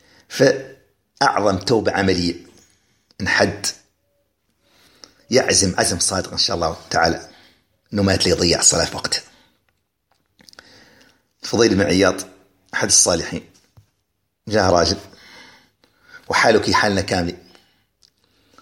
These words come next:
عنده ياسر من المعاصي وأيام الردح واللهو والغفلة. قال له في النهاية: "ما العمل؟ شنو واسي؟" قال له: إن أنت أحسنت فيما بقي من عمرك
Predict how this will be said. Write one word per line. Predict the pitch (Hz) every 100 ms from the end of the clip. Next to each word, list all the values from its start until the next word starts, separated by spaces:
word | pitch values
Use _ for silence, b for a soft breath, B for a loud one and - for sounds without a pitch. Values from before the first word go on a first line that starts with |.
| _ -
عنده | 113 95
ياسر | 95 95 - 92
من | 87 - _ _ _ _ -
المعاصي | 127 82 87 - - 82
وأيام | 80 87 85
الردح | 85 92 85 - -
واللهو | 87 85 92 85 82 - _ _ -
والغفلة. | 95 110 95 87 - - _ _ _ _ _ _ _ _ _ _ - B B B B B B B B _ _ _ _ _ - 175
قال | 127
له | 110
في |
النهاية: | 110 110 117
"ما | 107
العمل؟ | 101 - 101 92 - - B B B B B B B B B
شنو | - 117
واسي؟" | 107 - - - - - _ _ _ _ _ _ _ _ b b b b b b b
قال | 113 104
له: | 98
إن | 95 110
أنت | 113 - -
أحسنت | 104 - - - 107 - 107
فيما | - 107 98 92
بقي | 87 101 - 95 95
من | 92
عمرك | - 101 98 98 -